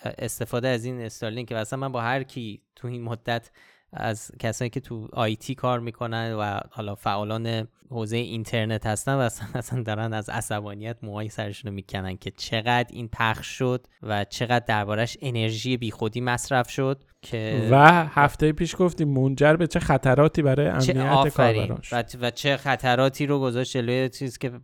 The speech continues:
Speaker 1: بدافزارهایی به اسم اینترنت استارلینک پخش شد بین مردم که معلوم نیست چه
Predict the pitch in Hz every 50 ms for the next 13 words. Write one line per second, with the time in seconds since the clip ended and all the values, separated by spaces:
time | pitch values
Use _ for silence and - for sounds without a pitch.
0 | _ _ - 117 117 117 117 113 - - - 135 120 117 110 110 120 139 151 151
1 | 135 135 135 139 131 - - 143 139 135 135 135 131 - - 131 120 110 - 127
2 | 120 113 123 117 - 131 117 - - - 117 110 110 117 131 131 - - 127 131
3 | 139 - - - - 143 131 - 143 139 139 139 139 139 135 135 135 127 135 135
4 | 123 - 131 123 113 110 110 113 120 120 120 123 120 - - - - 123 117 117
5 | 110